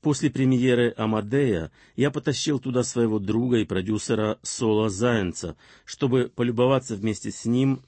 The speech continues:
моими любимыми картинами Иеронима Босха. Но в музее на этот раз ещё большее впечатление произвёл на меня Гойя.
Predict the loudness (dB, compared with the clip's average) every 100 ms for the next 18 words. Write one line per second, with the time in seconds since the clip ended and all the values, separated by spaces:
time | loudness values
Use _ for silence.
0 | -6 -2 0 2 0 -2 -4 -4 0 0
1 | 0 -2 -4 -6 -6 -4 -2 -2 -4 -4
2 | -2 -2 -2 -2 -4 -6 -8 -10 -16 -20
3 | _ _ _ -20 -20 -4 0 2 2 2
4 | 4 4 4 2 0 0 0 0 -2 -2
5 | -2 0 0 0 0 -2 -4 -6 -4 -2
6 | 0 0 -2 -4 -2 -2 0 -2 -2 -4
7 | -6 -14 _ -12 -4 0 0 -4